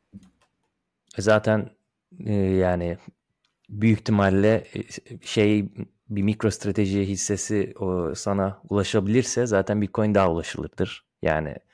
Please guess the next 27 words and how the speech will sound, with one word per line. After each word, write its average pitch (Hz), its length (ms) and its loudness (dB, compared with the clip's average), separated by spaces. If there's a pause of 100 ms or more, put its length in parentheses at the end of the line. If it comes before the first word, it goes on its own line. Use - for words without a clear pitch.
(280)
ben 92 360 -6
bir 101 60 -14
şey, 95 420 -4
e, 90 40 -4
öyle 95 200 -2
bir 90 60 -6
şey 98 140 0
olacağını 92 360 2
düşünmüyorum. 90 460 -4
Hani 85 200 -8
Bitcoin'in 92 420 -4
ulaşılmadığı 90 880 -4 (480)
ve 92 220 2
MicroStrateji, 98 880 0
e, 92 240 2 (680)
hissesine 98 500 0
ulaşabilir 101 840 0 (400)
olduğu 95 420 2
bir 98 80 4
ortam 135 560 2 (400)
olacağını 104 440 4
düşünmüyorum. 107 640 2 (320)
Sadece 101 500 2
dediğim 101 300 0
gibi 95 140 -2
böyle 95 480 0
çok - 300 -2